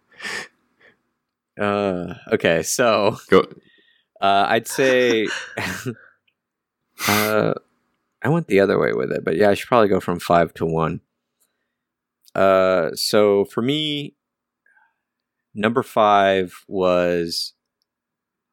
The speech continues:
Speaker 1: what was it? Uh, Boku no Hero Academia two.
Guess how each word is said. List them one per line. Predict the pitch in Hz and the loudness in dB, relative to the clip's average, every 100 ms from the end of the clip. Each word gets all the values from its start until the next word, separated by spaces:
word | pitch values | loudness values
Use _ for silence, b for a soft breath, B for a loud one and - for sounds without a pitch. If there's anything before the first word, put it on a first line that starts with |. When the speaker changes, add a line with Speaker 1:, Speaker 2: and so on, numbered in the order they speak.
| _ _ | _ _
Speaker 1:
what | - 104 | -12 -10
was | 98 - | -10 -12
it? | - _ _ _ _ _ _ _ _ _ _ _ _ _ - | -14 _ _ _ _ _ _ _ _ _ _ _ _ _ 0
Uh, | 101 92 | 4 4
Boku | - 110 120 | 4 2 2
no | 104 | 2
Hero | 104 95 101 - | 4 2 0 -4
Academia | 92 95 92 90 87 | -4 0 -2 0 -4
two. | - - 90 90 | -4 -2 0 -2